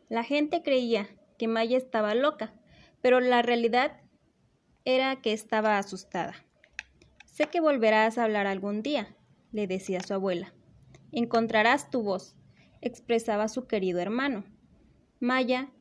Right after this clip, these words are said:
les puso atención y empezó a memorizar todo lo que escuchaba. Leía poemas, canciones, relatos, conversaciones al azar.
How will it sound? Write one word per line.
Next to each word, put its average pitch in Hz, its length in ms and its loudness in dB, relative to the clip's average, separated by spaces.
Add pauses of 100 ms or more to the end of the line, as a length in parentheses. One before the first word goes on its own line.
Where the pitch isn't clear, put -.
les 254 240 -2
puso 285 300 0
atención 294 760 0
y 247 140 -2
empezó 226 440 -2
a 220 40 -2
memorizar 233 800 -2 (420)
todo 277 200 6
lo 285 180 0
que 202 100 -2
escuchaba. 202 680 -2 (380)
Leía 185 560 0 (920)
poemas, 240 600 0 (420)
canciones, 247 920 -4 (240)
relatos, 240 800 -2 (100)
conversaciones 240 920 -2
al 208 140 -2
azar. 190 460 -6